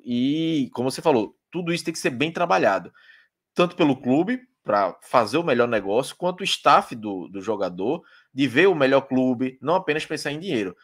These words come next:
Porque a gente tá vendo agora, é, Vitor Roque no Barcelona, o empresário já quer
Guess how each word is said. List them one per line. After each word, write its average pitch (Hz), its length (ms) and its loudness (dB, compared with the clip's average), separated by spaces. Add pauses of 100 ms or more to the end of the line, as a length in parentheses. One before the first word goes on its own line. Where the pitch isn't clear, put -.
Porque - 140 -16
a - 20 -10
gente 113 80 -8
tá - 100 -6
vendo 160 160 0
agora, 101 460 0
é, 92 220 -4
Vitor 98 280 -6
Roque 98 200 -4
no 98 80 -10
Barcelona, 101 560 -2
o - 20 -4
empresário 147 400 0
já 165 140 -4
quer 208 440 -2